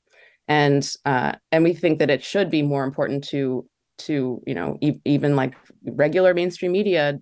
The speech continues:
reporters, uh, and journalists. And some of them agree with us, but, um, but some don't, many don't. And so it's, it's really just a way of us to sort of put our, you know,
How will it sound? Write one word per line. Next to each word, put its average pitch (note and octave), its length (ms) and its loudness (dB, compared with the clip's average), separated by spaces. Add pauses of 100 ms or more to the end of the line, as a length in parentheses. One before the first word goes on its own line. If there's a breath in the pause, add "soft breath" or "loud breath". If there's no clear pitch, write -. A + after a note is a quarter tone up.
(120)
reporters, D3+ 760 0 (400 soft breath)
uh, D3 160 4
and C#3+ 140 2
journalists. D#3 720 0 (520 loud breath)
And F#3 200 4
some B3+ 160 6
of B3+ 80 6
them G3+ 120 4
agree C#3+ 220 4
with D3 100 4
us, D3 260 0
but, E3 300 4
um, C#3+ 360 2
but D3+ 260 -2
some F3 180 0
don't, C3+ 360 -4
many E3 280 2
don't. C3+ 400 -2 (200)
And D3+ 180 -2
so D3+ 300 6
it's, D#3 320 0
it's D#3+ 180 -2
really A3 220 6
just F3 180 2
a F3+ 60 4
way D#3+ 180 4
of D3 160 2
us D3 240 -2 (140)
to E3 180 -4
sort D#3+ 180 0
of C#3+ 160 -2 (160)
put F3 160 0
our, C#3+ 460 4
you D#3+ 80 -2
know, C3 260 -2